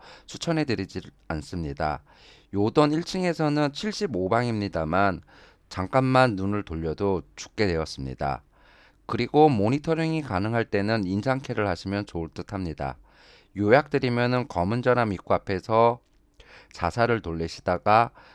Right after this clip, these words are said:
그 다음에는 밀밭으로 가시고 그 후에는 글던 일 층 또는 이 층에서 하시면 되겠습니다. 업그레이드가 된다면은 그 다음은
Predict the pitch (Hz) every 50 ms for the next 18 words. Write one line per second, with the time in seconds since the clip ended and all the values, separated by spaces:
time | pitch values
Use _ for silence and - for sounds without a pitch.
0 | _ _ - 113 117 123 - 101 87 87 90 92 92 90 101 104 92 87 87 -
1 | - 120 113 - 107 101 101 95 - 76 69 - 87 80 - 98 95 92 73 -
2 | - _ - - _ _ _ - - 113 113 113 - - 156 165 156 151 139 143
3 | 147 151 156 156 147 - 98 98 92 - _ - 117 123 120 - _ - 139 156
4 | - - - - 151 156 151 - 143 131 135 131 110 98 107 101 - - - 135
5 | 117 101 - - 113 117 120 120 - - - - - - - 139 139 - 135 135
6 | 131 117 95 90 85 92 - - 80 78 76 69 73 76 73 73 73 _ - -
7 | - _ _ - 82 - - - 143 151 151 143 - - _ _ _ _ _ -
8 | 131 127 135 127 - 95 90 90 - 98 92 92 90 95 110 110 - - 107 104
9 | - 90 82 82 85 104 110